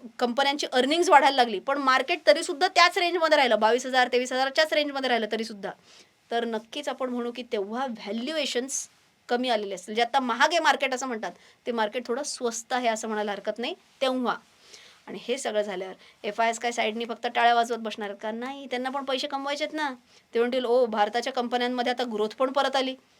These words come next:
एवढं महाग पण नाही अजूनही मार्केट बावीस तेवीसच्याच रेंजमध्ये, मग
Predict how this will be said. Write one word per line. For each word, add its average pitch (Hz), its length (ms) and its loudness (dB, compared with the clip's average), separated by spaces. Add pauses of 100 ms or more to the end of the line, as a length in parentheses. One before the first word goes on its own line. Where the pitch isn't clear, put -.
(320)
एवढं 214 300 2
महाग 226 280 0
पण 277 220 -2
नाही 269 120 4
अजूनही 226 260 0
मार्केट 247 420 0
बावीस 233 260 -2
तेवीसच्याच 254 380 -4
रेंजमध्ये, 240 420 -2 (360)
मग 202 300 -10